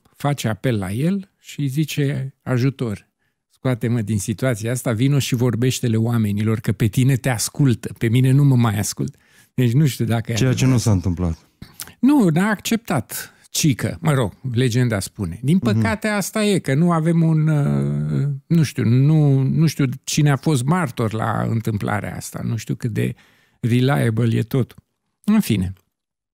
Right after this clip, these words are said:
Speaker 2: Am înțeles.
Speaker 1: Dar asta e așa, ca, tot așa, povești trocherești, ca să ne dăm seama că, într-adevăr, uh,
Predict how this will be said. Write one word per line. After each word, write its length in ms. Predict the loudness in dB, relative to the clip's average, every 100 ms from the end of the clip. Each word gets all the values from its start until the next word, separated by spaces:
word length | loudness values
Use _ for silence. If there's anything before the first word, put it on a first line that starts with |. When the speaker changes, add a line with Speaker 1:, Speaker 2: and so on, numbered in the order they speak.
| _ _ _ _ _ _ _ _ -4
Speaker 2:
Am 160 | 0
înțeles. 540 | 0 0 -2 -2 -8 -6
Speaker 1:
Dar 200 | -2 0
asta 320 | 0 0 0
e 180 | 2 2
așa, 420 | 0 0 0 0 0
ca, 560 | 0 2 2 2 2 2
tot 200 | 0 0
așa, 260 | 0 0
povești 400 | 0 2 2 2
trocherești, 680 | 0 -2 0 0 0 -2 -6
ca 140 | -4 -2
să 160 | 0
ne 140 | 0 2
dăm 180 | 2 2
seama 400 | 2 0 0 0
că, 140 | -2
într-adevăr, 840 | 0 2 2 0 0 2 0 -2
uh, 80 | -2